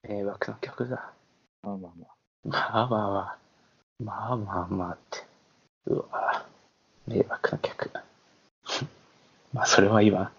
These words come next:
Speaker 1: まあ、それで、まあ、こういう感じで、トヨタさんが迷惑な客で、まあ、普通に反省してくださいっていう感じなんだけど、まあ、それでね、まあ、なかなか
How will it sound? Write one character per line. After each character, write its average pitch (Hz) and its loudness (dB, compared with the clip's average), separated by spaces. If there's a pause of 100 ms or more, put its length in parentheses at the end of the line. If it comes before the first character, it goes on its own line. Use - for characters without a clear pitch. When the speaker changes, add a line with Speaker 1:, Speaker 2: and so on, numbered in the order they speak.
(380)
Speaker 1:
ま 120 12
あ、 123 6
そ 139 8
れ 143 8
で、 147 8
ま 120 10
あ、 95 2
こ - 0
う - 6
い 107 4
う - 4
感 - 0
じ 101 0
で、 95 4
ト - 2
ヨ - 6
タ - -4
さ - -4
ん 98 -4
が 98 -6
迷 95 4
惑 90 4
な 92 4
客 - 4
で、 - -6 (340)
ま 101 4
あ、 92 2
普 - -8
通 101 0
に 95 2
反 92 6
省 98 6
し - -2
て - 4
く - -2
だ 92 4
さ 98 2
い 95 6
っ - -10
て - -18
い - -20
う - -20
感 - -14
じ - -12
な - -14
ん - -14
だ - -6
け - 0
ど、 104 4 (640)
ま 160 8
あ、 143 6
そ - 8
れ 165 10
で 170 8
ね、 147 4 (560)
ま 143 4
あ、 113 6
な 120 8
か 156 6
な 156 0
か 156 6